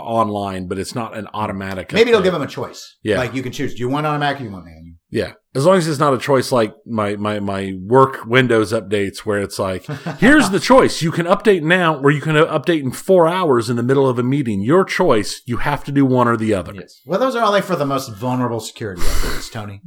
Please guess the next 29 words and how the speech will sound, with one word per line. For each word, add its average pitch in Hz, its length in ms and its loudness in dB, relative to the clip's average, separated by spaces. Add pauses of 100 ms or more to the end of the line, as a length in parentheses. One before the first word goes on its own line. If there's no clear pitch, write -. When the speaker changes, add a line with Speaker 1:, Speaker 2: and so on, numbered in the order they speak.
(120)
Speaker 2:
The 131 120 -4
most 135 340 0
of 110 120 -10
the 101 60 -10
vulnerables. 87 540 -6 (680)
<laughs> - 100 -6 (760)
Um, 160 460 0
yeah, 151 260 0
no, 165 300 2
I 180 80 0
mean, 170 300 -4
the 196 100 2
only 214 160 2
real 156 180 0
negative 135 420 -2
I 117 120 -2
have 117 240 -6
with 117 180 -12
this, 123 400 -12
in 113 140 -10
my 110 220 -4
view, 139 320 -2 (760)
is 151 200 0
the 143 80 -2
associated 127 580 -4
price 110 260 -6
increase 107 380 -4
that - 160 -4
will 104 300 -10